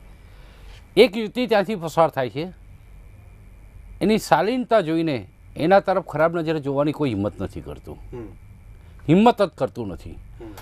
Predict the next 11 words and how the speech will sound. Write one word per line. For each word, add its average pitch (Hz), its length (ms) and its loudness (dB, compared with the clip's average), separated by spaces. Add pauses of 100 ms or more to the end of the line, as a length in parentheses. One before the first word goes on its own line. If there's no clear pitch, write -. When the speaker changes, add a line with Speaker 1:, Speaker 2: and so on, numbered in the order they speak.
(240)
Speaker 1:
અને - 200 -4 (100)
એક 247 240 4
યુવતી 220 280 -4
ત્યાંથી 190 280 0
પસાર 151 340 -2
થાય 117 220 -6
છે 131 140 -8
Speaker 2:
હમ. - 360 -14 (520)
Speaker 1:
અને 175 120 0
કોમેન્ટ 175 500 -2
પાસ 147 160 2